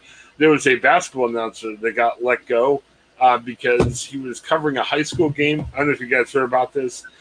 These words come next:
Uh, the girls were kneeling, and he called them a racial slur. And when they asked him why he did that, he said, "It's my diabetes. That's what's happening." And so,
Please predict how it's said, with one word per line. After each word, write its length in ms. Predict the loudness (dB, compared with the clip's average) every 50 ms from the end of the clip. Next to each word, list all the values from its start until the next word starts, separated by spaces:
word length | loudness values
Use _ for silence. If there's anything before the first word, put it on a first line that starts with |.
| -20 -20 _ 0
Uh, 260 | 4 4 6 6 4 2 -4 -8
the 100 | -8 -4
girls 420 | 0 2 2 4 4 2 0 -2
were 120 | -4 -4 -4
kneeling, 380 | -2 -2 0 0 0 -2 -2 -6 _ _ _ _ _ _ _ _ _ _ -2
and 220 | 0 0 0 0
he 160 | -2 -6 -6
called 260 | -2 0 2 2 2
them 80 | 2 2
a 60 | 0
racial 400 | 2 4 4 2 2 0 -4 -8
slur. 340 | -8 -8 -6 -6 -6 -6 -8 -14 _ _ _ _ _ _ _ _ _ _ _ _ -2
And 420 | 0 2 2 2 2 0 -2 -2
when 140 | -2 0 2
they 100 | 2 4
asked 260 | 4 4 2 0 -2
him 140 | -4 -4 0
why 220 | 2 2 4 2 2
he 140 | 0 -4
did 260 | -2 0 2 2 2 2
that, 180 | 0 0 0
he 140 | -2 -4 -8
said, 360 | -10 -6 -4 -2 -2 -2 -4 -8 _ _ _ _ -4
"It's 200 | -4 -4 -2 0
my 140 | 0 0 2
diabetes. 760 | 2 2 4 4 4 4 4 2 2 0 0 -2 -6 -8 -8
That's 200 | -10 -10 -10 -10
what's 220 | -14 -14 -14 -10 -6
happening." 380 | -4 -4 -4 -6 -10 -16 -18 -18 -20
And 100 | -16 -14
so, 360 | -12 -10 -8 -6 -6 -8 -8